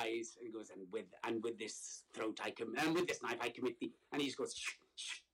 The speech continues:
slits both our throats, and, we, and then we were told to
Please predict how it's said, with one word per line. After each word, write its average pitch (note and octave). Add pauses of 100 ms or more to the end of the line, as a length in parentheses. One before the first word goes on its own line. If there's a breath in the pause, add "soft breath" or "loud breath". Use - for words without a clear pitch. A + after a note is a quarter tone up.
slits E3+
both F#3
our F3+
throats, C3
and, D3
we, D3
and D3+
then D#3
we D3
were F3+ (120)
told F4+ (320 soft breath)
to F3